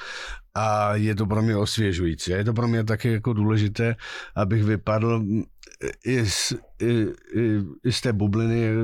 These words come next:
těch médií. A přiznám se, že skutečně nevím, eh, jaká je nyní atmosféra v jiných redakcích. A, ale to, co třeba slyším od některých starších kolegů, tak i oni pociťujou významnou změnu.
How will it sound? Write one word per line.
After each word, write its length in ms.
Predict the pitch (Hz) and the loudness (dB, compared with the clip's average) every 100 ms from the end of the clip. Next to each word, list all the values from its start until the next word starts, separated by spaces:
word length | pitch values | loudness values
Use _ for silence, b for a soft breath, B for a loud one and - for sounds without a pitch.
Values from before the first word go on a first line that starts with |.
| 107 101 110 | 0 0 0
těch 160 | 110 | 2
médií. 440 | 104 98 98 87 - | 2 2 2 0 0
A 100 | 78 | -6
přiznám 520 | - 101 98 113 113 | -2 0 2 2 0
se, 160 | - | 0
že 140 | 107 107 | 0 0
skutečně 500 | - 104 110 - 113 | -2 0 0 0 0
nevím, 340 | 107 107 120 120 B B B B B - | 2 2 0 -2 B B B B B -4
eh, 60 | 107 107 101 101 | 0 2 2 2
jaká 460 | 98 98 87 110 113 | 2 2 0 0 0
je 100 | 117 | 2
nyní 320 | 110 104 113 | 2 4 2
atmosféra 540 | 107 120 104 113 110 113 | 0 0 0 0 2 2
v 80 | |
jiných 280 | 104 107 110 | 2 2 2
redakcích. 760 | 104 101 95 - - - 87 - - - B B B B - | 2 0 -2 -4 -4 -2 -2 -4 -10 -16 B B B B -4
A, 460 | 101 95 92 92 90 - B B B B _ _ - | 0 2 2 0 -2 -6 B B B B _ _ -4
ale 320 | 101 101 107 | 0 0 0
to, 200 | - 107 | -2 -4
co 180 | - 107 | -2 -2
třeba 320 | - 110 110 | -2 0 0
slyším 500 | - 101 - 107 107 | 2 0 2 2 2
od 40 | |
některých 440 | 101 104 - 113 - | 4 2 2 0 0
starších 440 | - 95 120 113 | -2 0 0 -2
kolegů, 580 | - 107 107 110 110 107 | 0 0 2 2 2 0
tak 300 | 110 104 - - - | -2 -4 -6 -8 -4
i 140 | 113 - | -4 0
oni 260 | 110 101 | 2 2
pociťujou 640 | 87 92 - 92 - 98 85 | 0 -4 -2 -2 0 0 2
významnou 560 | 87 85 95 95 95 | 0 2 2 2 2
změnu. 440 | 90 92 92 92 | 2 2 2 2